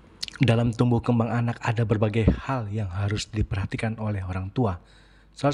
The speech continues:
satunya adalah syarat pemberian M P asi atau makanan pendamping asi. Pemberian M P asi sangat penting agar anak bisa mulai mengenal makanan padat dan melengkapi kebutuhan nutrisinya. Kementerian Kesehatan telah menetapkan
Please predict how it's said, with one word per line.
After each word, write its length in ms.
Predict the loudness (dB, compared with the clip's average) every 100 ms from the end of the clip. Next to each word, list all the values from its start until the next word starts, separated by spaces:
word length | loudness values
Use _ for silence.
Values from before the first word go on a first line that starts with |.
| 0
satunya 320 | -2 -4 -2
adalah 240 | -2 0
syarat 400 | 0 -2 -6 -8 -8 -4
pemberian 420 | -2 0 -2 -2
M 160 | -6
P 80 | -6
asi 400 | -6 -6 -2 -2 -2
atau 320 | -4 -4 -4
makanan 480 | -4 -6 -6 -6 -6
pendamping 560 | -4 -2 -2 -2 -4 -4
asi. 320 | -4 -4 -6 -8 -12 _ -20 -20 -20 _ _ _ _
Pemberian 460 | 0 2 2 2 0
M 80 | -2
P 80 | -2
asi 240 | -2 -4 -4
sangat 260 | -4 -6 -4
penting 400 | -2 0 0 -2 -8 -20 -8
agar 400 | -4 0 0 0
anak 160 | -4 -2
bisa 240 | -2 0
mulai 320 | 0 0 2
mengenal 480 | 0 0 0 -2 -4
makanan 640 | -4 0 0 0 0 0 -2
padat 400 | -2 -2 -2 -6 -6
dan 220 | -2 0 2
melengkapi 640 | 0 0 -2 -2 -4 0
kebutuhan 580 | -2 0 -2 0 -2 0
nutrisinya. 720 | 0 2 0 2 0 -2 -4 -10 _ _ _ -20 _ -4
Kementerian 480 | -2 0 0 -2 -2
Kesehatan 580 | -4 -2 -2 -2 -4 -2
telah 320 | -2 -2 -2
menetapkan 720 | -4 -2 -2 -4 -2 -4 -4